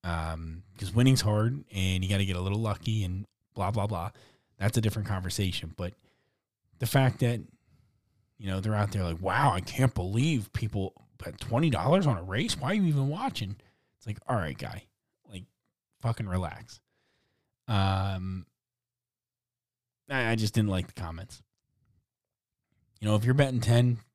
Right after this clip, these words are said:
twenty bucks on a weekend to watch your golfer try and win, no problem with that. No problem. Hell, I really don't even think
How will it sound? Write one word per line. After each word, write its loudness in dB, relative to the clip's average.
twenty 2
bucks 4
on 4
a 2
weekend 0
to -6
watch 0
your -6
golfer 2
try 2
and 0
win, 2
no 0
problem -2
with -8
that. -10
No 0
problem. -4
Hell, 0
I 2
really 6
don't 6
even 2
think -2